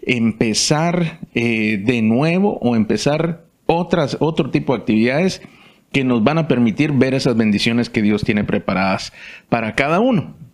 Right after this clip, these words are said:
Y por eso yo quiero felicitarlos a todos aquellos que, que enviaron su, su documentación. Eh, a los que no pudieron, pues también oramos por ustedes, no hay ningún problema.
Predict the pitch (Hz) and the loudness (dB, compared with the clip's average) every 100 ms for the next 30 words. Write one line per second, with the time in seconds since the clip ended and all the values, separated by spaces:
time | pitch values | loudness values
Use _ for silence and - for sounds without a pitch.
0 | _ _ - - - - - - - 175 | _ _ -10 -4 -4 -4 -4 -4 0 0
1 | 190 170 160 151 156 151 131 113 107 104 | 2 2 2 2 0 0 0 0 0 0
2 | 131 143 135 113 123 123 113 120 127 - | 0 0 0 0 0 0 0 0 -2 -2
3 | 110 98 - - - 110 107 107 110 127 | -2 -2 -4 -6 -2 -2 2 2 4 2
4 | 143 131 - 107 101 95 113 123 110 107 | 0 2 2 2 2 0 0 0 0 0
5 | 104 104 - - 101 98 95 - - - | 0 0 0 0 0 0 -4 -10 -20 -6
6 | 110 113 110 107 117 120 - 120 139 135 | -2 0 0 0 2 0 0 0 2 2
7 | 127 165 190 135 - 110 101 123 156 131 | 2 2 2 0 -2 0 2 2 2 2
8 | 135 135 - 101 - 139 151 117 120 123 | 0 0 0 0 0 0 2 2 2 2
9 | 127 113 104 139 151 127 120 123 135 185 | 2 2 2 2 2 2 2 0 0 -2